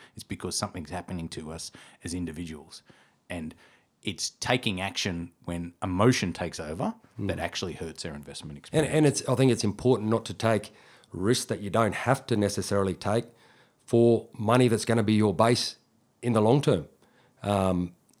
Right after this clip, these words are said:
Speaker 2: because there's a lot of people out there that wanna take more risk than, than, than the average person, for example. But I think at the end of the day,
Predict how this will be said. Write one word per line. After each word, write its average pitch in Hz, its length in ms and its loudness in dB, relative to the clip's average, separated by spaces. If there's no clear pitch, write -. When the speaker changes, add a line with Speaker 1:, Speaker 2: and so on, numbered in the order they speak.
Speaker 2:
because 147 220 2
there's 180 160 6
a 208 60 8
lot 190 80 8
of 135 60 -2
people 151 260 4
out 135 100 6
there 127 120 6
that 120 100 4
wanna 120 180 6
take 117 200 4
more 117 200 8
risk 107 220 2
than, 104 300 2
than, 104 300 2
than 113 140 4
the 107 100 4
average 104 340 4
person, 92 380 0
for 98 120 -6
example. 101 320 -2
But 107 140 2
I - 20 0
think 123 180 4
at 120 80 2
the 113 120 4
end 113 100 4
of 95 80 0
the 101 60 0
day, 104 360 2